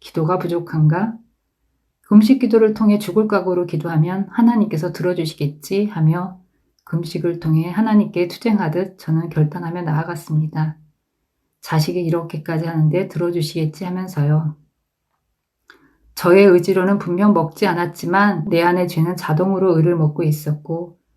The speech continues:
그 죄는 의를 먹지 않으면 안 되는 존재입니다.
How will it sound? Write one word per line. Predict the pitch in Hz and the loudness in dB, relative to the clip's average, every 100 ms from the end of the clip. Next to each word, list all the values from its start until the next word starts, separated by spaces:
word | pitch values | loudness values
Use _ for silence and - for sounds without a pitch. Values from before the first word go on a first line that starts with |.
| _ _ _ | _ _ _
그 | - | -2
죄는 | 170 165 170 185 | 0 0 -2 0
의를 | 160 175 185 | 2 2 2
먹지 | 151 - - | 0 -2 -4
않으면 | 165 156 165 | 2 4 4
안 | 165 151 | 2 2
되는 | 160 175 | 2 -4
존재입니다. | 160 156 151 170 160 151 147 156 156 | 0 2 2 0 2 2 2 0 -2